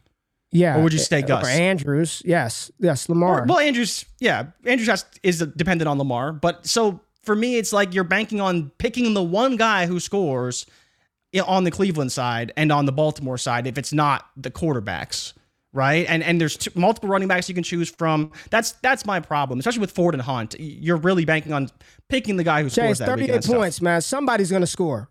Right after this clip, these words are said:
Speaker 1: right? So, it's not gonna be zero to three. This is not, this ain't nineteen fifty. It's not gonna be two to five. Somebody's gonna s-,
Speaker 2: We'll
Speaker 1: they're gonna
Speaker 2: see.
Speaker 1: be touch-, okay. All right.
Speaker 2: The un-, over-under yesterday was thirty-eight points, and that game was, what, sixteen to thirteen, and there was, what,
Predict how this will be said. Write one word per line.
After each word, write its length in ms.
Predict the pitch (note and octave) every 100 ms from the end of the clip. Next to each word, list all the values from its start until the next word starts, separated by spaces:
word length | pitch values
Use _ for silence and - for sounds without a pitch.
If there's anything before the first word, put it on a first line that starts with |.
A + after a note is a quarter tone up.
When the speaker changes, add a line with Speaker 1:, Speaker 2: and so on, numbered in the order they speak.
| _
Speaker 1:
right? 160 | D#3 F3
So, 140 | -
it's 220 | C4 A3 G#3
not 160 | C4
gonna 140 | B3+ G#3
be 120 | G#3+
zero 380 | D#3 A3 G#3+ F#3+
to 80 |
three. 400 | - E3 D#3 A#2+ -
This 200 | G3 -
is 160 | A#3
not, 340 | A3 A3+ A3 G#3+ _ - -
this 220 | F#3+ A3
ain't 240 | B3+ B3 E3
nineteen 460 | G#3 A3+ - G#3+
fifty. 500 | D3+ A3+ A3 D#3 A#2 -
It's 140 | -
not 180 | G#3+ G#3+
gonna 100 | A#3
be 160 | G3+ G3+
two 240 | - B3
to 80 | G#3+
five. 500 | - G#3 D#3 A#2+ - _ _ -
Somebody's 480 | - B3+ A#3+ A3 F#3+
gonna 100 | F#3+
s-, 120 | -
Speaker 2:
We'll 80 | D3 G3+
Speaker 1:
they're 0 | G#3
gonna 120 | A#3
Speaker 2:
see. 100 | A#3
Speaker 1:
be 60 | F3
touch-, 260 | B3 B3 - - - - -
okay. 340 | D#3+ - G#2+ - - _ -
All 80 |
right. 200 | A#2+ G#2 -
Speaker 2:
The 160 | G#3
un-, 160 | B3 C#4+
over-under 380 | C#4 D4+ C#4+ C#4+
yesterday 360 | B3 D4 D#4+ B3
was 160 | G3+
thirty-eight 380 | - F#3+ F3+ D3
points, 300 | D#3 C3 A2
and 60 | E3
that 100 | F3+
game 200 | F#3 F3+
was, 200 | D#3 D3
what, 180 | C#3 -
sixteen 360 | - F#3 G#3
to 60 | F3+
thirteen, 360 | F#3 F3 F#3+ E3+
and 80 |
there 40 | D3
was, 140 | C3
what, 360 | B2+ C#3+ C3+